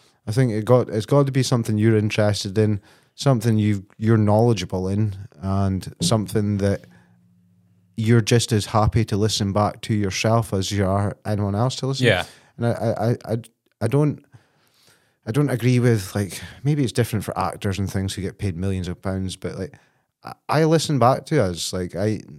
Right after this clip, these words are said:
Speaker 1: I like to think that, like, if I deem it okay, even though it's me saying it and I should remember what I'm saying, then, uh, like,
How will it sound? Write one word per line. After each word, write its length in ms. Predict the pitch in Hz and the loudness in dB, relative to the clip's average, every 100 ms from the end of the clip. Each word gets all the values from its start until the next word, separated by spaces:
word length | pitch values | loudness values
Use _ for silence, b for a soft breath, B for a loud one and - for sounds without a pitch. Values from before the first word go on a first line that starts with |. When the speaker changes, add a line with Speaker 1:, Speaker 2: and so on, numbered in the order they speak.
| - - | -10 -4
Speaker 1:
I 80 | 127 | 2
like 260 | 131 107 | 2 0
to 100 | 123 | -6
think 440 | - 113 90 82 - _ _ _ | -6 -6 -6 -10 -16 _ _ _
that, 240 | 92 90 - 98 | -8 -8 -10 -10
like, 380 | 92 - - _ _ _ _ 98 | -8 -10 -18 _ _ _ _ -12
if 140 | 92 - | -12 -4
I 240 | 107 135 120 _ _ _ 104 _ | 0 0 0 _ _ _ -20 _
deem 220 | 113 107 | -4 -2
it 100 | 107 | -2
okay, 300 | - 107 - 101 | -6 -6 -2 -2
even 320 | 107 113 107 | -2 -2 -2
though 100 | 95 | -2
it's 80 | 92 | -2
me 180 | 104 | -4
saying 340 | 98 113 113 110 | -4 -6 -6 -8
it 100 | 101 | -10
and 100 | 104 | -10
I 40 | |
should 200 | 98 101 | -10 -8
remember 320 | 98 104 107 98 | -6 -4 -4 -6
what 140 | 92 | -8
I'm 100 | 87 | -10
saying, 400 | - 110 98 95 b b b b _ - | -6 -4 -4 -8 b b b b _ -8
then, 460 | 104 98 98 92 - _ _ _ _ _ _ _ _ | -4 -4 -6 -8 -14 _ _ _ _ _ _ _ _
uh, 60 | - - _ _ _ _ _ | -20 -20 _ _ _ _ _
like, 480 | 101 98 - - | -12 -10 -10 -16